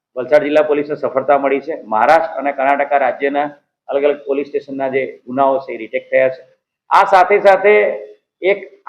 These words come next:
arms act with attempt to murder, attempt to murder-ના ગુનામાં બે હજાર પંદરમાં એ ધરપકડ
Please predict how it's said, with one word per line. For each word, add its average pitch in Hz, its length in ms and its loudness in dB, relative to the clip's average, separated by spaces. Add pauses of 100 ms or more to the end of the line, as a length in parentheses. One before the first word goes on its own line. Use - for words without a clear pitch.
(120)
arms 190 200 0 (200)
act 175 180 0 (220)
with 160 140 -6 (100)
attempt 165 300 -4
to 170 140 0
murder, 117 260 0 (280)
attempt 160 380 -4
to 180 60 -2 (160)
murder-ના 156 420 0
ગુનામાં 139 540 -2
બે 139 220 4
હજાર 151 300 0
પંદરમાં 139 500 -2 (500)
એ 160 400 -2 (260)
ધરપકડ 156 500 0